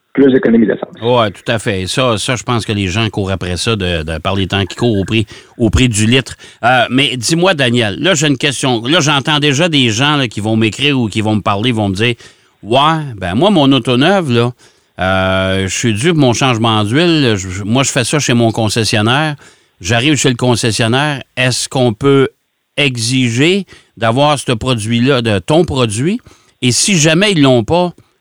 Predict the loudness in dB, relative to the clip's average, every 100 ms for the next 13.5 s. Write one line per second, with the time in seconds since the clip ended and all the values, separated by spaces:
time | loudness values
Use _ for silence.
0 | -6 0 2 2 2 2 2 2 0 -4
1 | -4 -2 -2 -2 -2 -2 -2 -2 -2 -2
2 | -4 -2 -2 -2 -4 -2 -2 0 -2 0
3 | 0 2 0 0 0 0 0 -2 -4 -4
4 | -2 0 0 0 0 -2 -4 -4 -4 -4
5 | -6 -10 _ _ _ _ _ _ _ -10
6 | -6 -2 4 6 6 6 6 4 4 4
7 | 4 2 2 2 4 4 4 4 2 0
8 | -4 -2 0 0 -2 -4 0 2 2 -4
9 | -4 0 4 2 2 0 0 -2 0 2
10 | 4 2 2 2 4 2 2 0 4 4
11 | 4 4 4 0 2 2 2 -2 0 0
12 | 2 -4 -4 -4 -2 0 0 2 6 4
13 | 4 0 2 2 0